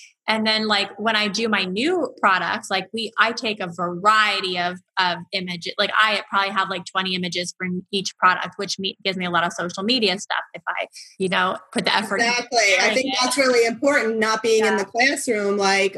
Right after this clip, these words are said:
Speaker 2: oh, and I do that with my blog post too. Like, I might not even put all of those photos into my blog post, but I take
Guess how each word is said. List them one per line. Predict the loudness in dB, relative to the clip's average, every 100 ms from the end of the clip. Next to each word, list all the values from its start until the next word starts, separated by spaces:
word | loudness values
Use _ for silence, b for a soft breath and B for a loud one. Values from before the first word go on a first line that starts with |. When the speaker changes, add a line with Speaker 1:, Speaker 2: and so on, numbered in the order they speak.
| -2
Speaker 2:
oh, | -4 0
and | 2
I | 2 2
do | 0
that | 0 2
with | 2
my | 0
blog | 2 4 4 2
post | 0 0 0
too. | 2 4 4 2 2
Like, | 0
I | 2
might | 2 2
not | 2 2
even | 2 -2
put | -2 -2
all | 2 2
of | 2
those | 2 0
photos | 2 2 4 2
into | 2 2 4
my | 2 0
blog | 2 2
post, | 2 -2 0
but | 2
I | 2 2
take | 0 0